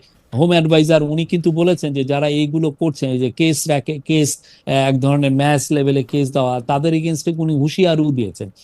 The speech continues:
কিন্তু আনফরচুনেটলি হচ্ছে কি, এটা অনেক ক্ষেত্রে কিছু পলিটিক্যাল অ্যাক্টিভিস্টও এই কাজগুলো করছেন এইটা।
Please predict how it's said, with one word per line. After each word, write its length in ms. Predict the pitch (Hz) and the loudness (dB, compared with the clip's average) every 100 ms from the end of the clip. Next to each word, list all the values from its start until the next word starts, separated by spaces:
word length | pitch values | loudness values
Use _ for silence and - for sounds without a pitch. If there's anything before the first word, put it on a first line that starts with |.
| _ _ | _ _
কিন্তু 160 | 160 170 | 4 6
আনফরচুনেটলি 760 | 175 185 196 214 208 196 220 | 6 6 6 6 6 6 8
হচ্ছে 320 | 185 190 - | 8 6 4
কি, 260 | 190 214 143 - - - | 2 2 2 -2 -18 -6
এটা 180 | - 165 | -2 2
অনেক 260 | 175 190 185 | 4 2 2
ক্ষেত্রে 480 | - 185 - 196 180 | 2 2 4 4 4
কিছু 260 | 190 190 | 2 0
পলিটিক্যাল 540 | 175 190 190 190 190 175 | 0 2 0 2 0 0
অ্যাক্টিভিস্টও 800 | 151 156 - 180 180 - 202 | -4 -8 -4 -2 0 0 2
এই 100 | 180 | 2
কাজগুলো 440 | 156 143 131 131 123 | 2 0 0 0 0
করছেন 480 | 120 107 - 98 90 _ _ | -2 -6 -6 -8 -8 _ _
এইটা। 360 | - 135 107 90 | 4 4 4 -2